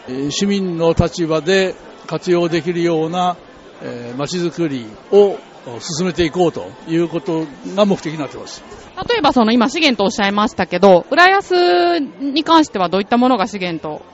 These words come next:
Speaker 2: 思われますか？
Speaker 1: えー、まあ、浦安に限らないんですけど、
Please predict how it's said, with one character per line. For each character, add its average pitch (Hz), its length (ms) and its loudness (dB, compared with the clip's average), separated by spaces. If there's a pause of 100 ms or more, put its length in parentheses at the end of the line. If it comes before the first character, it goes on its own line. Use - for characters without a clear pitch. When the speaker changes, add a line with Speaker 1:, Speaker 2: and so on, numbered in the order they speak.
(100)
Speaker 2:
思 190 140 -8
わ 180 80 -2
れ 170 100 -6
ま 170 140 -6
す - 80 -16
か？ 156 200 -12 (880)
Speaker 1:
え - 20 -12
ー、 127 320 -8
ま 156 240 2
あ、 127 60 -6 (200)
浦 175 180 4
安 208 160 2
に 208 120 -2
限 190 180 2
ら 202 80 -2
な 202 140 0
い - 20 -2
ん 170 40 -2
で 135 80 -4
す - 100 -10
け 143 80 -4
ど、 135 300 0